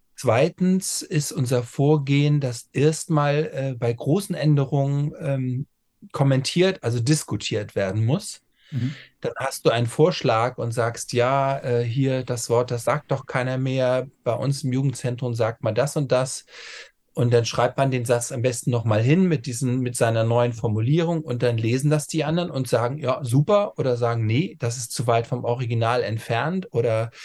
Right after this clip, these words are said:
Speaker 1: nee, das geht gar nicht. Und dann findet man in dieser Diskussion einen gemeinsamen Weg, der dann in den Text kommt und in die neue Version kommt.
Speaker 2: Mhm.
Speaker 1: Wir haben bei der eins Punkt null und zwei Punkt null, äh, tatsächlich auch, ähm,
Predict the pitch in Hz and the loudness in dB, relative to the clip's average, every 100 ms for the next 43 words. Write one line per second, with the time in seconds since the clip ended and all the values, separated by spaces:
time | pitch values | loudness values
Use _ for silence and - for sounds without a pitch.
0 | - - 117 123 120 - 113 107 101 120 | -20 -2 2 2 0 -2 -4 -2 0 0
1 | 180 185 - 143 123 127 135 147 151 131 | 2 -2 -2 -2 -2 -2 0 0 0 0
2 | 131 139 - 131 131 127 127 123 - 113 | 0 0 -2 -6 0 0 0 -4 -4 -4
3 | - 131 156 117 120 117 107 117 135 131 | 0 0 0 0 -2 -2 -2 -2 -2 0
4 | 120 117 107 123 - _ - - - _ | -2 -2 -2 -4 -6 _ -20 -20 -20 _
5 | - 107 135 139 127 131 123 120 - - | 0 2 2 2 0 0 0 -2 -4 -8
6 | - 110 120 127 123 120 117 107 113 107 | -4 -4 -4 -4 -2 0 2 2 2 0
7 | 107 98 92 92 - - - - _ _ | -2 -2 -6 -8 -10 -14 -14 -20 _ _
8 | 156 110 127 131 - - - - - 120 | -2 0 -2 -6 -18 -20 -20 -8 -2 0
9 | 110 117 139 160 165 165 165 - _ - | 2 2 2 4 4 4 0 -8 _ -4
10 | 127 123 120 117 123 185 - - 175 156 | 0 2 2 0 0 -2 -4 -4 0 4
11 | 156 165 160 120 120 113 131 151 - 151 | 6 4 2 -4 -4 0 0 0 0 -2
12 | 156 151 139 143 143 151 - 135 - 131 | 2 2 2 2 2 0 -4 -8 -4 -2
13 | 123 - 135 117 131 - 110 117 - - | -2 -2 -4 -4 -8 -2 0 0 -2 -10
14 | - 78 82 | -8 -8 -8